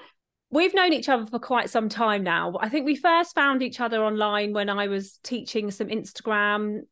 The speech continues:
and Facebook stuff, and you were doing that as well. And then, um, you came on board, and we've been sort of, like, working a little bit together, but we've made, you know, we're, we're friends as well. We keep in touch every now and then to see what's going on. And I thought, "Oh,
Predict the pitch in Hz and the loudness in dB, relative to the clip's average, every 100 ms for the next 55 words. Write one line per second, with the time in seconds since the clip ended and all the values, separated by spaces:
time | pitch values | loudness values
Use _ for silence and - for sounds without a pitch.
0 | _ 196 196 233 226 - 240 226 - 247 | _ -4 -2 -2 -2 -2 -6 -4 0 2
1 | 277 226 208 220 214 233 214 202 202 - | 2 -2 -2 0 0 2 0 2 0 0
2 | - 190 208 196 220 277 - 208 208 208 | -4 -2 2 4 4 2 -2 -4 0 0
3 | 208 208 - 202 196 196 196 220 208 202 | 0 -4 -4 -4 -2 -4 -2 -2 0 0
4 | 196 202 196 196 190 190 196 190 190 190 | 0 0 0 0 -2 -2 -4 -2 -4 -8
5 | - - 220 214 202 208 220 208 202 - | -10 -6 -4 0 -2 0 2 2 0 -4
6 | 196 196 - - - 262 220 240 - 233 | -4 -4 -10 -20 -2 0 2 2 0 0
7 | 233 226 226 - 226 247 240 233 - - | 2 4 2 2 2 2 2 0 -6 -6
8 | 226 190 202 202 196 214 214 233 233 226 | 0 2 2 0 0 -2 2 2 2 0
9 | 220 208 190 190 196 202 190 - _ - | -2 2 4 4 2 -2 -6 -14 _ -6
10 | 220 233 220 226 - 214 208 208 202 202 | -4 -4 -4 -4 -6 -6 -2 0 0 0
11 | 196 196 - 208 - - 196 196 190 180 | -2 -2 -2 -2 -4 -2 0 2 0 0
12 | 196 214 214 262 233 | 0 0 0 -4 -4